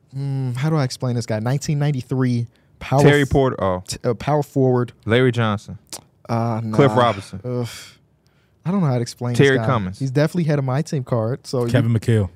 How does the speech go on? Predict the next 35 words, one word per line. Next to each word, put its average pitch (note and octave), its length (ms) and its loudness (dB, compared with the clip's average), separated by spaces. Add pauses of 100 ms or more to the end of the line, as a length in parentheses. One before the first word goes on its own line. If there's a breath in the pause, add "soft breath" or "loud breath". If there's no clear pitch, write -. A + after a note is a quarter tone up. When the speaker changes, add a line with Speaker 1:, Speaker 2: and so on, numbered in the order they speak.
Speaker 1:
No, B2 320 0 (160)
uh, B2+ 160 0
bl-, B2+ 180 -6 (220)
uh, C3 100 0
brother B2+ 520 2 (1160 soft breath)
played D#3 420 4
for D3+ 240 2
the C#3 100 -2
New C#3 180 0
Jersey C#3 320 -2
Nets A2+ 240 -6
at F#2+ 40 -16
the - 60 -18
time. F2 280 -10 (100)
Speaker 2:
No, A#3+ 200 4
D F#3+ 180 -2
C, B3+ 180 -6
Derek C#3 280 -4
Coleman. D#3 220 -2
Speaker 1:
Yes, G#2+ 140 -2
he G#2 80 -4
did. G2 280 -4
Yes, G2+ 160 -8
he G#2+ 80 -8
did. G2 240 -8
All B2 80 2
right, A#2+ 160 0
we C3+ 160 0
are B2+ 60 2
almost F#3+ 400 2
at F3+ 80 2
the F3+ 80 2
finish C#3+ 280 0
line, A#2 200 0
y'all. A2+ 220 0